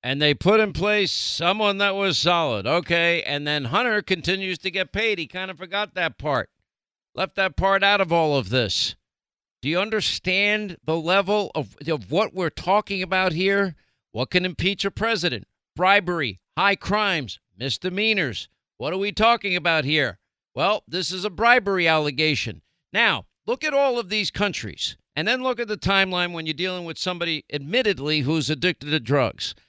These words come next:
What did China, Russia, Kazakhstan, Ukraine, Romania, Mexico, what did they expect from the crack addict? What, what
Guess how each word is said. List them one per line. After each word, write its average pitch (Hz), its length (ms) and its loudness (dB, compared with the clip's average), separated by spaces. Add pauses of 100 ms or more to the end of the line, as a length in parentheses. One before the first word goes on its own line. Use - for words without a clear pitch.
(420)
What 214 380 2 (100)
did 247 260 -4
China, 220 720 -2
Russia, 208 800 -2 (100)
Kazakhstan, 196 1000 0
Ukraine, 202 920 -4 (280)
Romania, 196 1080 -2
Mexico, 156 600 -4 (100)
what 233 200 0
did 330 200 -2
they 233 200 2
expect - 840 -2 (540)
from 190 180 2
the 180 80 -6
crack 254 480 0
addict? 143 460 2
What, 233 280 -2
what 285 260 0